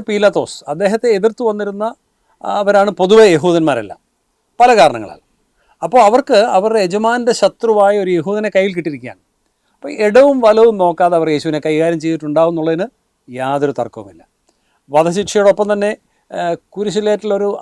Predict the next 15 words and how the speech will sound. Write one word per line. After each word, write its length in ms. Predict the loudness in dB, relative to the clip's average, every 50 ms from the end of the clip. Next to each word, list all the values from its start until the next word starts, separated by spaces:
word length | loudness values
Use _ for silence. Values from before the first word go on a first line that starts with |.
| -4 -4
അപമാന 480 | -2 -2 -4 -2 -2 0 0 0 -2 -2 -2
മാർഗമായിരുന്നു. 640 | -2 -2 -2 -2 -4 -4 -4 -6 -6 -6 -8 -10 -10 -14 _ _ _ _ _ _ _ _ _ _ _ _ _ _ _ -6
നമ്മൾ, 180 | -2 2 2 4 4 2 0 -2
ആ, 20 | -6 -8 -10 -12
ചിത്രങ്ങളിലൊക്കെ 560 | -14 -10 _ -2 -2 0 2 2 2 0 0 0
കണ്ടിട്ടുള്ളതിൽ 460 | -2 -2 -2 -6 -4 -2 0 0 0 0
നിന്നും 160 | 0 -2 -2
വളരെ 140 | 0 0 0 -2
വ്യത്യസ്തമാണ്. 440 | -2 -4 -8 -6 -6 -8 -10 -10 -10 -10
ചി-, 120 | -12 -12 -12 -20
ചിത്രകാരന്മാർ 560 | -16 _ -6 -2 -2 -2 -2 0 -2 -2 -2 -2 -4 -6 _ _ _ _ _ _ _ _
ക്രൂശിൽ 300 | -6 -6 -6 -6 -6 -2 0
തറയ്ക്കപ്പെട്ടവർ 560 | 0 0 0 -2 -6 -4 -2 0 0 0 0 -4 -8 _ _ _ _ _ _ -8
അവരുടെ 240 | -6 -4 -4 -2 -4 -4 -6 -8
ഈ 20 | -8